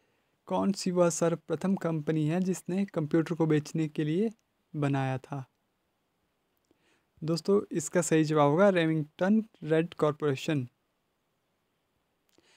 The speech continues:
अगला क्वेश्चन है, मेगाबाइट में नापते हैं शक्ति व्यय की क्षमता, कंप्यूटर की स्मृति क्षमता, भूकंप की तीव्रता या जनसंख्या घनत्व।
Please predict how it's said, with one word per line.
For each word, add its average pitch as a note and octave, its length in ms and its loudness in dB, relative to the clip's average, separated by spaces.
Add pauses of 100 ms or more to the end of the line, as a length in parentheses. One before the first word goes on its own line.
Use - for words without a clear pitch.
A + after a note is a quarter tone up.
(200)
अगला E3 200 4
क्वेश्चन F#3 400 -2
है, A3 160 4 (340)
मेगाबाइट F3+ 560 2
में G#3 240 2 (420)
नापते D#3 420 0
हैं C#3+ 280 0 (160)
शक्ति E3+ 480 -4
व्यय D#3+ 240 4
की D3+ 160 -4
क्षमता, D3+ 500 -2
कंप्यूटर D3+ 520 -4
की D3+ 240 -6 (340)
स्मृति C#3+ 540 -2
क्षमता, C#3+ 540 -4
भूकंप D3+ 380 -6
की G#3 240 -6
तीव्रता D3 500 -2
या F#3 180 2
जनसंख्या D#3 600 0
घनत्व। C#3 520 -4